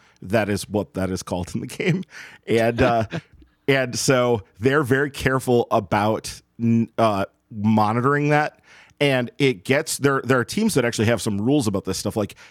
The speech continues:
if you get a guy up for a second time, he's coming into the game. Or if he doesn't come into the game, you're going to consider him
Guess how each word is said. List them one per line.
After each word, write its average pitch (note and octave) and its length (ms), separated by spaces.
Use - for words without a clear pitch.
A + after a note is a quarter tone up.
if C#3 220
you D#3+ 80
get C#3+ 180
a C3+ 40
guy G#2+ 260
up - 120
for G#2+ 120
a G2+ 60
second G2 320
time, F#2+ 240
he's G2 180
coming G#2+ 280
into F#2 180
the E2+ 80
game. F#2+ 360
Or C3+ 340
if C3 120
he A#2+ 100
doesn't B2 280
come A#2 160
into A2 140
the G2 80
game, G#2 180
you're A2 140
going A2 220
to F#2 60
consider C3 600
him G2+ 340